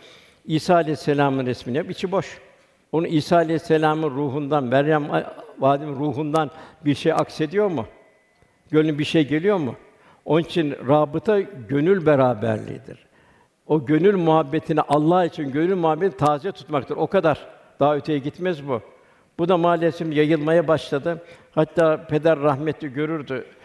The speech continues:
Sami Efendi kendinin resmi duvara asılmış. Ya tabii bu internettekiler o zaman yoktu o zaman. Bu çok üzülürdü, ikaz ederdi. Onun için kardeşler buna da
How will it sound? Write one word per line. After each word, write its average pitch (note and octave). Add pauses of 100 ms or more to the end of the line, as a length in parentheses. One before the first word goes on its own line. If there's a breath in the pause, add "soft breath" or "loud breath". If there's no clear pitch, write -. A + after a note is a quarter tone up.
(200 loud breath)
Sami D3+
Efendi C#3
kendinin D3
resmi C#3
duvara C#3+
asılmış. C#3+ (340 soft breath)
Ya C#3
tabii D3
bu -
internettekiler D3+
o D3
zaman D3
yoktu D#3
o C3+
zaman. D#3 (320 loud breath)
Bu C3+
çok F3
üzülürdü, D#3+
ikaz D#3
ederdi. A2 (580)
Onun F#3+
için E3+ (140)
kardeşler E3
buna E3
da F3